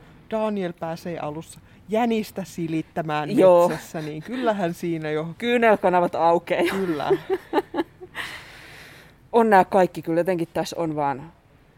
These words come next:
Speaker 2: semmonen niinku oikea henki,
Speaker 1: Mm.
Speaker 2: mikä niinku tässä tarinassa jotenkin pitää olla,
Speaker 1: Kyllä.
Speaker 2: niin on niinku ainakin tähän mennessä ollut musta niinku just eikä melkein.
Speaker 1: Joo.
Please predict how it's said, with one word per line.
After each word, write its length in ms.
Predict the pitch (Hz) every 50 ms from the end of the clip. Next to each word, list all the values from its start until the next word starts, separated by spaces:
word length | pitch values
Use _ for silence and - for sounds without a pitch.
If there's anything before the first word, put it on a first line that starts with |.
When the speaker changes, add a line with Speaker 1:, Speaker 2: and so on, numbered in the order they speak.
| _ _ _
Speaker 2:
semmonen 300 | - - 269 294 320 311
niinku 200 | 269 254 226 226 -
oikea 420 | - 262 269 254 - 220 180 165
henki, 480 | - - 170 165 160 160 - 143 135 123
Speaker 1:
Mm. 60 | 190
Speaker 2:
mikä 400 | 202 208 190 165 151 - 156 143
niinku 280 | 139 139 139 135 135 143
tässä 400 | - - 139 139 - - - - _ _ _
tarinassa 400 | - 165 160 156 151 135 135 -
jotenkin 280 | 135 120 139 139 135 - _
pitää 340 | - 147 - 160 139 131 120
olla, 240 | 123 135 131 131 170
Speaker 1:
Kyllä. 260 | 170 160 147 - -
Speaker 2:
niin 100 | 165 - _ _
on 200 | - 175 165 160
niinku 220 | 156 151 143 139 139
ainakin 320 | 135 139 139 143 - 143 - _
tähän 240 | - 151 156 143 135
mennessä 400 | 127 131 123 123 143 - - 131
ollut 300 | 131 143 139 139 139 131
musta 260 | 131 131 135 - - -
niinku 200 | 127 120 - 143
just 360 | 135 143 151 156 - - -
eikä 200 | 120 127 - -
melkein. 440 | - 78 90 87 - - - - -
Speaker 1:
Joo. 220 | - - - 175